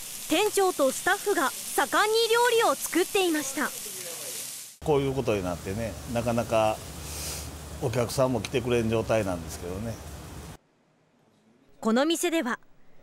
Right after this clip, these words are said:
Speaker 1: 新型コロナによる外出自粛などの影響で、売り上げは普段の四割ほどに激減。今はこの状況を何とかしのごうと、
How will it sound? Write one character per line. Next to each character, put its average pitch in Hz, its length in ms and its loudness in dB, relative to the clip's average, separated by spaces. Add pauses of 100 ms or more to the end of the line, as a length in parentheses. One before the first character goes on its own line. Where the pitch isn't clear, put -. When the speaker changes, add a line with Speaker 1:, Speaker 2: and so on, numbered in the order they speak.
(120)
Speaker 1:
新 330 280 2
型 415 220 2
コ 415 140 2
ロ 427 100 4
ナ 403 140 4
に 359 120 2
よ 311 140 2
る 240 180 2
外 240 260 2
出 - 180 -2
自 370 140 2
粛 - 200 0
な 392 140 4
ど 381 100 2
の 302 120 2
影 220 180 2
響 277 180 0
で、 247 220 2 (560)
売 226 100 2
り 269 140 4
上 339 100 4
げ 330 180 2
は 294 220 4
普 330 180 0
段 403 240 4
の 262 120 4
四 214 300 4
割 359 220 4
ほ 349 120 2
ど 349 140 4
に 339 180 2
激 208 300 -2
減。 240 240 0 (1300)
今 330 260 2
は 240 160 -4 (500)
こ 247 100 2
の 320 140 4
状 392 200 4
況 381 360 4
を 370 100 4
何 339 280 2
と 440 140 2
か 349 120 2
し - 180 -2
の 320 140 2
ご 381 120 4
う 370 40 -2
と、 285 240 0